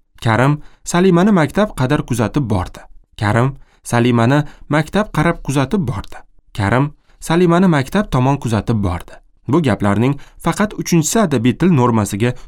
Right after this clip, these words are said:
to'liq mos keladi. Qolgan ikkitasi esa hozirgi o'zbek tili normasiga unchalik mos kelmaydi. Olimning fikrini qo'llab-quvvatlagan holda faqat bir narsani qo'shimcha qilish mumkinki, maktab tomon birikmasining me'yorlashuvi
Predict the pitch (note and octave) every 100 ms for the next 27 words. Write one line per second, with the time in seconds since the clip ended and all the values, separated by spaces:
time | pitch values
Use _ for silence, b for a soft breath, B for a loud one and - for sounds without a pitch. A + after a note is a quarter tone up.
0 | - F#3+ C#3+ C3+ G2+ F#2+ - F#2+ - -
1 | - - _ - _ _ - A#2 A2 C3
2 | C3+ - B2 A#2 D3 E3 E3 E3 B B
3 | - E3+ F#3+ G3 G#3 D#3+ F#3+ - E3 F3+
4 | C#3+ F3+ D3 C3 D3+ C#3 A#2 A2+ A2 G#2
5 | G#2 - F#2+ F#2 - - - - - A#2+
6 | A2 A2 A#2+ B2+ - A#2 B2 D3 B B
7 | - D#3+ G3 - E3 D#3+ D3 C#3 E3+ -
8 | B2+ G2 - - - - E3+ F#3+ C3 G#3+
9 | G#3 B2+ B2 C#3+ D3 B2 G2+ - G#2+ G2+
10 | F#2+ G#2 F#2+ D#3 F3 - - _ _ A2
11 | G#2 - C3 - A2 A#2+ C#3+ D3 b b
12 | C3 F3 E3+ E3+ D#3+ F3 E3+ D#3 D3+ C#3+
13 | C#3 B2+ C3 D#3+